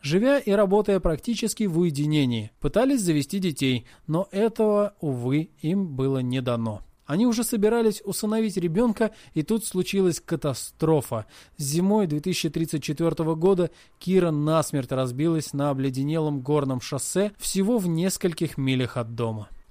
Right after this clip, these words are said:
Огден остался один. Он управлял своей некоммерческой компанией и оставался в тени до самой смерти Холидея, когда его дом буквально осадили журналисты.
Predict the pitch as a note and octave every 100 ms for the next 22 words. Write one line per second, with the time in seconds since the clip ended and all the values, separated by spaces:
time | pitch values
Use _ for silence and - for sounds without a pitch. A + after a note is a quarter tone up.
0 | - F3+ G3+ F#3 F#3+ F#3 - C#3+ - C3
1 | C3 - C3+ A#2 - D3 B2+ A#2+ A#2+ G#2
2 | - F3+ G#3+ G3+ G3+ G3+ F#3+ - F3+ F3
3 | E3+ E3 F3 F3 F3 E3+ - D#3+ C#3 D3+
4 | C#3+ G3 G3 F#3+ F#3 - E3+ F3 - E3
5 | F3 F#3+ - D#3 - E3 F#3 C#3+ D3+ -
6 | F#3 G3 G3+ G3 - D3 C3+ - C3 -
7 | C#3 B2 B2 A#2 G#2+ - D3 D3 F#3 F#3
8 | F3+ G3+ A3 F#3 E3+ D3+ D#3 D#3+ D#3 D#3+
9 | - D3+ - C3+ B2 C#3 C#3 A#2+ D3 D3
10 | D3+ F3 D3 - A2+